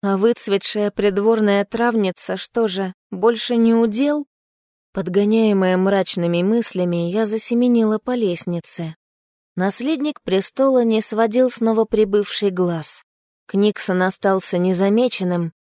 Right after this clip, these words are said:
и лишь деликатное покашливание заставило парочку обратить на меня внимание.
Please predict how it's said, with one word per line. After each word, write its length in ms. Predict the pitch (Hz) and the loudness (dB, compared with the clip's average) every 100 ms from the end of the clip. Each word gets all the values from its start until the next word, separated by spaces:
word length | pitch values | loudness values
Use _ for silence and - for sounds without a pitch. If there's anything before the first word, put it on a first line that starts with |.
| _ | _
и 80 | 220 | -2
лишь 220 | 226 233 | 0 0
деликатное 760 | 208 226 233 - 285 247 240 226 | 2 4 2 0 -4 -2 0 0
покашливание 1000 | 254 247 294 262 190 175 175 170 170 170 | -2 -2 -2 -2 0 2 2 0 -2 -2
заставило 640 | 190 190 - 220 190 185 | -4 -4 -2 0 2 -2
парочку 540 | - 247 240 - - 175 | -2 -2 -2 -4 -2 -2
обратить 540 | 170 202 202 214 190 | 2 0 0 -4 -2
на 100 | 190 | 0
меня 300 | 190 190 185 | 2 2 0
внимание. 720 | 196 226 214 180 165 165 160 | 2 2 2 0 -2 -4 -8